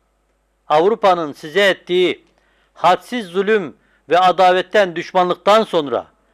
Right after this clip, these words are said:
hangi akılla, hangi akılla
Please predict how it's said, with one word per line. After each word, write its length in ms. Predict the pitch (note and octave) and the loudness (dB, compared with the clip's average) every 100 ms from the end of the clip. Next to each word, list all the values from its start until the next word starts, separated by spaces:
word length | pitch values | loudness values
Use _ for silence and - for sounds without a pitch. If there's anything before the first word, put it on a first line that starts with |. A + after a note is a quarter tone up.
| _ _ _ | _ _ _
hangi 500 | F#3+ C4+ E4 C4+ A3+ | 2 2 2 2 2
akılla, 840 | F#3+ - E3+ C#3 B2+ A2+ B2+ - _ _ _ _ _ _ _ | 2 0 -6 -2 0 0 -4 -12 _ _ _ _ _ _ _
hangi 360 | D#3+ A3+ A3 | -2 -2 2
akılla 600 | E3+ - B2+ A2+ A2 C#3+ | 0 0 -4 0 0 0